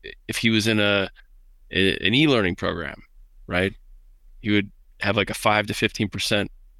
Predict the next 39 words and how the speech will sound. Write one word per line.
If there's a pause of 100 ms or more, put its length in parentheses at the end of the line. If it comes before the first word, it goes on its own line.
(500)
chance
of
completing
the
program. (960)
Like, (100)
if,
if,
if, (180)
uh,
and
let's,
let's
go
back
to,
like,
a
full
day
thing. (300)
Let's
say
he
has
this
awesome
thing. (1400)
Seven
days
after
that, (380)
he's
already
forgotten
ninety
percent (280)
of (160)
everything